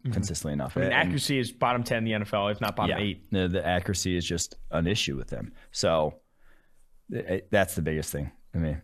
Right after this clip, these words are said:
Speaker 2: the, the one guy I do wanna talk about, though, that no one's really touched on because it's, it is four games in,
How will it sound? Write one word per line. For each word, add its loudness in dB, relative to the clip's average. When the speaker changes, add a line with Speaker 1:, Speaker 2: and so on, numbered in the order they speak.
Speaker 2:
the, 0
the 0
one 4
guy 6
I 6
do 0
wanna 2
talk 2
about, 0
though, -2
that 0
no 4
one's 2
really 2
touched 2
on 4
because 0
it's, -2
it 0
is 2
four -2
games 2
in, 2